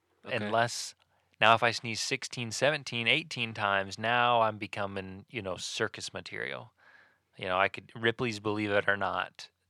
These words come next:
Speaker 2: uh, type of careers.
Speaker 1: Ripley's Believe It or Snot.
Speaker 2: <laughs> You're on fire today, matey. Good grief. Um, yeah, Ripley's Believe It or Snot. Yeah.
Speaker 1: Okay. I think
Speaker 2: <laughs> Rip, rip the farts.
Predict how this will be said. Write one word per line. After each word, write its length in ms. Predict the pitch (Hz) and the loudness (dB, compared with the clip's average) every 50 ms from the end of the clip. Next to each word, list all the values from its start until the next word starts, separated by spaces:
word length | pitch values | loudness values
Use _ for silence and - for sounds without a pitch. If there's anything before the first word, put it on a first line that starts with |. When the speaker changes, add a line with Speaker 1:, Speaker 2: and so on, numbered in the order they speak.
| _ _ - | _ _ -4
Speaker 2:
uh, 220 | 113 110 92 90 87 | -2 -2 -2 -2 -4
type 220 | - - 90 - | -4 -6 -6 -6
of 120 | - 92 _ | -6 -14 _
careers. 600 | - - - 90 90 87 92 101 107 110 - - - - - | -12 -10 -8 -8 -6 -6 -6 -6 -6 -6 -8 -10 -12 -16 -6
Speaker 1:
Ripley's 380 | - 104 107 107 - 104 92 85 | 0 0 0 2 0 -4 -4 -4
Believe 320 | - - 87 90 90 85 | -6 -6 -6 -4 -4 -6
It 80 | 85 80 | -6 -10
or 80 | 71 67 | -10 -10
Snot. 480 | - - - 90 92 90 85 80 - _ _ _ - - - - - | -10 -10 -8 -6 -4 -2 -4 -4 -6 _ _ _ -10 -8 -4 -2 -2
Speaker 2:
<laughs> 360 | - 120 113 117 113 - - | -2 -2 -2 -4 -6 -8 -8
You're 280 | 147 151 202 320 202 160 | -8 -4 0 2 4 4
on 180 | 135 127 117 | 4 2 0
fire 500 | - - 381 - - - - 320 - 156 | -2 -6 -4 -2 0 0 2 2 2 2
today, 340 | 147 135 123 120 117 117 110 | 0 2 4 6 6 6 4
matey. 420 | 107 110 117 127 151 170 208 277 _ - - - - - - - - - - - _ _ | 4 6 6 8 6 6 2 -4 _ -14 -20 -18 -18 -18 -18 -18 -18 -20 -20 -20 _ _
Good 300 | - 160 170 147 107 101 | -4 -2 -2 -2 -2 -4
grief. 600 | 98 110 117 131 151 143 107 92 - - - - _ _ _ _ _ - | -10 -8 -6 -6 -6 -6 -8 -12 -16 -20 -20 -20 _ _ _ _ _ 0
Um, 540 | 117 110 113 113 110 107 101 98 95 90 _ _ - - - - - - - - - - - - _ _ _ _ _ _ _ | 2 4 4 4 4 2 0 -2 -8 -18 _ _ -20 -20 -20 -20 -20 -20 -20 -20 -20 -20 -20 -20 _ _ _ _ _ _ _
yeah, 140 | 156 151 127 | 2 2 2
Ripley's 360 | 107 120 135 _ 151 143 131 | 2 0 -4 _ -8 -12 -12
Believe 340 | 123 127 123 135 139 131 117 | -10 -8 -6 -6 -6 -6 -6
It 60 | 113 | -8
or 80 | 113 | -6
Snot. 440 | - - - - 131 120 107 - - _ _ _ _ _ _ _ _ _ | -6 -8 -8 -8 -8 -8 -8 -10 -12 _ _ _ _ _ _ _ _ _
Yeah. 220 | - 120 117 101 92 98 - _ _ _ | -8 -8 -8 -8 -10 -16 -20 _ _ _
Speaker 1:
Okay. 360 | - 120 _ - - - 90 - _ _ _ | -12 -10 _ -6 -6 -6 -6 -10 _ _ _
I 100 | 135 160 | 4 4
think 420 | - - 196 190 185 180 175 147 135 - | 4 0 -2 0 0 0 -2 -4 -4 -4
Speaker 2:
<laughs> 80 | 151 - | -4 -6
Rip, 420 | - 113 110 123 135 - _ _ - _ _ _ _ _ _ _ _ _ _ | -6 -4 0 0 0 0 _ _ -10 _ _ _ _ _ _ _ _ _ _
rip 200 | 127 131 _ - | -6 -6 _ -8
the 80 | 113 | -12
farts. 600 | - - - 110 95 87 _ _ - - - - | -8 -2 0 0 0 -2 _ _ -20 -20 -20 -20